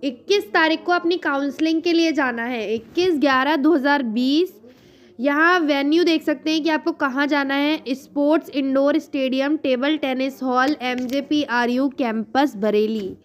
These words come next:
और आपकी जो मेरिट जारी की गई है, वो मेरिट है ओपन रैंक ऑल, यानी कि यहाँ जितने भी स्टूडेंट्स हैं, वो सभी जा सकते हैं।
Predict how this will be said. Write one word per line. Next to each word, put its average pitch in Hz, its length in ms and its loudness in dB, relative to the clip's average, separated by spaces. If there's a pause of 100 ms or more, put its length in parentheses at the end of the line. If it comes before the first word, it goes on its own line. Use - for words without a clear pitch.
(400)
और 302 300 2
आपकी 320 320 0
जो 330 120 0
मेरिट 294 400 0
जारी 302 280 0
की 302 180 0
गई 285 220 0
है, 294 100 0
वो 302 140 0
मेरिट 269 400 -2
है 302 280 -2 (680)
ओपन 285 480 2
रैंक 302 280 -2 (200)
ऑल, 277 300 0
यानी 269 300 0
कि 285 100 -2
यहाँ 311 240 2
जितने 262 460 -2
भी 359 180 4
स्टूडेंट्स 302 520 0
हैं, 302 120 0
वो 330 120 -2
सभी 320 500 0
जा 302 200 0
सकते 277 380 -8
हैं। 302 320 -4